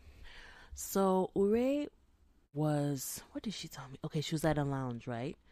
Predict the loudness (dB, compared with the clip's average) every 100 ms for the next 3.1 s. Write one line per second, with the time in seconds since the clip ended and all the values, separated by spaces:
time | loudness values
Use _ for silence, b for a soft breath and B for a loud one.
0 | B B B B -4 0 2 2 0 0
1 | -2 -2 -2 -2 -6 -6 -4 -2 -4 -2
2 | 0 0 -2 -4 -4 -6 -6 -10 -10 -10